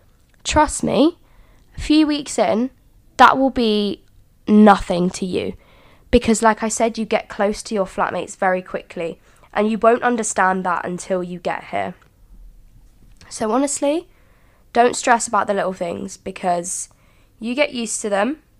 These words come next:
and they become absolutely nothing. So moving on from Freshers' Week, let's talk about the start of my lectures. Now, I think I've said before that my course is definitely not what I expected it to be.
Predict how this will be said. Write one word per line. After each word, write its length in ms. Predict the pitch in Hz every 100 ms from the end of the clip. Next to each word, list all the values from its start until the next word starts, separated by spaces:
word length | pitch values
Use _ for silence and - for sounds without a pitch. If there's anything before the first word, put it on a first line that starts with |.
| _
and 140 | 214
they 100 | 208
become 440 | 202 202 - 190 185
absolutely 600 | - - - 190 180 -
nothing. 500 | 180 170 - - 196 - _ _ _ _ _ _ _ _ _ _ _ _ _ _ _ _ _ _
So 180 | - -
moving 300 | 262 311 381
on 120 | 302
from 180 | 277 240
Freshers' 440 | 233 208 - 196 202
Week, 520 | 180 247 - - - _ _ _ _ _ _ -
let's 220 | 285 -
talk 120 | 403
about 180 | 381 339
the 100 | 254
start 320 | - 233 220
of 80 | 208
my 120 | 190
lectures. 640 | 180 - - - 202 - - _ _ _ _
Now, 420 | 247 247 240 240 - _ - - - - -
I 60 | 254
think 200 | 269 294
I've 160 | 381 403
said 220 | 311 262
before 640 | 226 - 220 208 226 294 - -
that 240 | 214 -
my 160 | 214 208
course 400 | - 220 202 -
is 140 | 202
definitely 340 | 202 202 - 202
not 300 | 196 185 190
what 80 |
I 140 | 165 185
expected 500 | - - 185 - 202
it 80 | -
to 100 | 190
be. 420 | 190 175 240